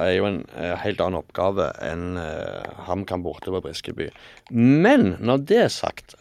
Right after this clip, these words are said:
så kommer de til å møte Kjetil Rekdal i sitt ess, som har forberedt seg,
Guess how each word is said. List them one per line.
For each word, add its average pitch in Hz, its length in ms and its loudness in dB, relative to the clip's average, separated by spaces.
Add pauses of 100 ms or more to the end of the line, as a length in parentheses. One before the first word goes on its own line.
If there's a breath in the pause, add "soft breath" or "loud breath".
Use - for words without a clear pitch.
så - 160 -6
kommer 190 380 0
de 135 140 2
til 123 240 2
å 110 160 0
møte 127 680 2 (1160 soft breath)
Kjetil 127 580 2
Rekdal 117 560 4
i 120 120 -2
sitt 113 300 -2
ess, - 420 0 (440 soft breath)
som 131 460 4 (340)
har 123 400 2 (160)
forberedt 151 640 2
seg, 202 400 2